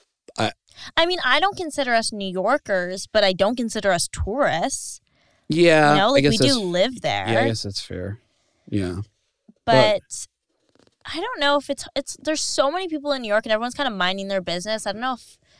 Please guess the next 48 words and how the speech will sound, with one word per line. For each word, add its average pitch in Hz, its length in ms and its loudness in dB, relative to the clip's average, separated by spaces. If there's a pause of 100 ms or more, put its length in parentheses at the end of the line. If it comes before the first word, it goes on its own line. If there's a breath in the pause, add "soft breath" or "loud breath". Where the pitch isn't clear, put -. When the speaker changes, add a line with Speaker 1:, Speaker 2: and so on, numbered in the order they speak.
(160)
Speaker 2:
I 202 80 -8
could 190 180 -10
point 202 260 -6
out, 190 160 0
like, 190 140 -4
a 185 40 -8
tourist 190 460 -4
versus 190 300 -10
a 180 60 -10
non-tourist, 180 480 -8
but 214 120 -4 (480 loud breath)
I 277 80 4
guess 359 240 0
you 339 80 -2
could 339 120 -2
s-, - 140 -12 (180)
say, 240 240 0
like, 226 160 0
on, 208 160 2
like, 208 140 -4 (120)
a 202 80 0
Saturday, 185 500 2
you'll 190 160 2
see, 190 200 -4
like, 170 280 -2 (340)
a 196 100 4
family 185 460 2
walking 180 300 2
around, 185 200 2
like, - 120 6
Speaker 1:
Yeah. 208 60 6
Speaker 2:
the 196 60 2
dad's 185 260 4
got 185 140 4
a 180 60 2
backpack 175 500 2
Speaker 1:
Yeah. 185 60 4
Speaker 2:
on 175 320 4
and, 175 100 -2
like, 170 280 -4
Speaker 1:
When 135 180 8
families 180 480 6
walk 156 240 8
around 147 260 6
in - 60 6
packs, 123 440 2
they're 110 140 -2
tourists. - 680 -6